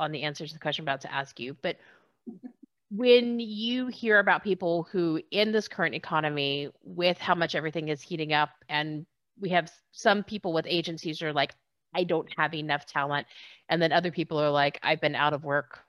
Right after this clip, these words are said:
for fourteen months and I can't get a job." Where do you think that disconnect is? What are they doing wrong as job seekers? What is it that's, where are they wasting their time and spinning their wheels and not lining up with where the economy is?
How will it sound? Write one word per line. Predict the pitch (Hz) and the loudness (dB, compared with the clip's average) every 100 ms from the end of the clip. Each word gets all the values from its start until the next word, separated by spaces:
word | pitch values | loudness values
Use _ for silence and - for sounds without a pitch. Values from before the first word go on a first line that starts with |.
| _ | _
for | 160 | -8
fourteen | 143 151 - 170 | -2 -2 -2 -4
months | 151 147 139 | -2 -4 -6
and | 139 | -6
I | 139 | -6
can't | 135 156 - | -6 -8 -8
get | 131 | -10
a | |
job." | 131 139 123 220 _ _ _ _ _ _ _ _ _ _ _ - | -4 0 0 -2 _ _ _ _ _ _ _ _ _ _ _ -6
Where | 214 233 247 262 | 4 8 10 10
do | 262 | 8
you | 247 | 2
think | 240 220 | 4 4
that | 202 170 | 4 2
disconnect | 165 - 147 139 | -4 -2 -2 -2
is? | 151 | -8
What | 175 185 | 0 0
are | 226 | 4
they | 233 | 2
doing | 190 196 175 160 | 2 0 0 -2
wrong | 151 143 143 127 143 - | -2 2 4 4 0 -2
as | 165 147 | -2 -2
job | - 135 - | 0 -2 -2
seekers? | - 151 160 147 143 143 - | -8 -8 0 2 2 -2 -8
What | 180 185 | 0 2
is | 196 185 180 | 4 2 2
it | 156 - | 0 0
that's, | 160 147 147 _ - - _ _ _ _ _ _ _ _ _ - | 2 4 2 _ -20 -20 _ _ _ _ _ _ _ _ _ 0
where | 214 | 4
are | 233 | 6
they | 220 | 6
wasting | 196 196 - 202 | 8 6 4 0
their | 185 | 2
time | 170 190 165 156 | 0 2 0 0
and | 156 | -4
spinning | - 156 156 | -4 -2 -2
their | 151 | -4
wheels | 156 147 139 - | 0 0 -2 -6
and | 175 156 | -8 0
not | 143 139 - _ _ _ _ - | 2 2 0 _ _ _ _ -2
lining | 190 170 151 139 | 2 4 2 -2
up | 131 - | -4 -6
with | - | -12
where | - 147 | -10 -10
the | |
economy | 143 - 139 - - | -10 -8 -10 -12 -20
is? | _ | _